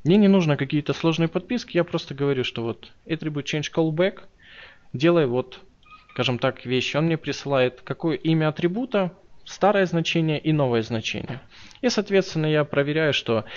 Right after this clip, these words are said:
атрибут name, если value мой, а, то я обновляю,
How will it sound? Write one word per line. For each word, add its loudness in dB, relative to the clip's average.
атрибут 0
name, 2
если 0
value 2
мой, -2
а, 2
то 2
я 4
обновляю, 2